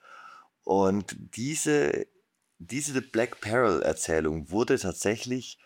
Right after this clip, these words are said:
zu einer kulturellen Ressource für die Rastafari. Viele haben quasi ihr Bild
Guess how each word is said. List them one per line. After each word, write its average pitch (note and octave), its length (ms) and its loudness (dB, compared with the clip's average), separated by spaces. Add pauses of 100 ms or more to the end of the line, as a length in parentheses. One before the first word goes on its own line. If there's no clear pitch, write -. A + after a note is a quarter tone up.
(280)
zu - 200 -4
einer A2+ 200 2
kulturellen G2+ 680 2
Ressource G2 720 -2
für G2 240 -2
die D#2+ 400 0
Rastafari. E2+ 920 2 (300)
Viele B2 360 0
haben G2+ 280 0
quasi G2+ 340 0
ihr G2+ 260 0
Bild A2+ 640 -2